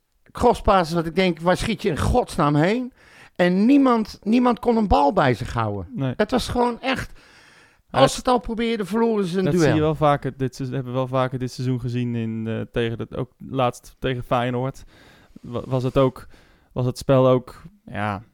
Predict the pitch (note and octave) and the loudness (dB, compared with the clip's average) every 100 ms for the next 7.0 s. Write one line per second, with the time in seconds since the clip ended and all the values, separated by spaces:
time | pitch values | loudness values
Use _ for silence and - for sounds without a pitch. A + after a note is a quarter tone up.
0 | - - C#3+ C#3 B2 - C#3+ C3 B2+ A#2 | -18 -10 -4 -4 -4 -2 2 2 2 -2
1 | A2+ A#2 A2+ - - - C3+ B2 C#3 C#3+ | -2 -4 -8 -10 -16 -10 -6 -2 0 2
2 | D3+ C#3 - C#3+ C3 C3+ B2+ B2 C3 B2+ | 2 2 2 2 4 2 0 0 0 2
3 | B2+ C3+ - - _ - _ _ A#2 A#2 | 4 2 -2 -14 _ -20 _ _ -2 -2
4 | A#2 - D3 E3 C#3+ C3+ F#2 D3+ C#3+ D3 | -2 0 2 2 2 0 2 4 4 4
5 | D3 C#3+ C#3 C3 - _ _ _ _ _ | 2 4 2 0 -8 _ _ _ _ _
6 | B2+ C#3 D#3 E3 F3+ A3+ A3+ A#3 A#3+ - | -6 -2 0 0 0 -2 -2 -4 -6 -10